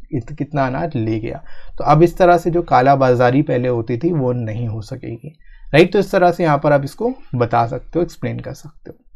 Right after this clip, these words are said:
उसके बाद देखो last para में आप लिख सकते हो,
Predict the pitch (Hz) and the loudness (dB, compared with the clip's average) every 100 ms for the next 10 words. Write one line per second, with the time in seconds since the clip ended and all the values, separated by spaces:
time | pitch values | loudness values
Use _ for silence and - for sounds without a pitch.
0 | - _ - _ 160 151 208 190 185 180 | -20 _ -20 _ -6 2 6 6 4 0
1 | 190 160 123 139 - 147 151 151 147 135 | 4 4 4 2 0 2 2 0 -2 -4
2 | - - - 143 160 | -4 -8 -6 -6 -6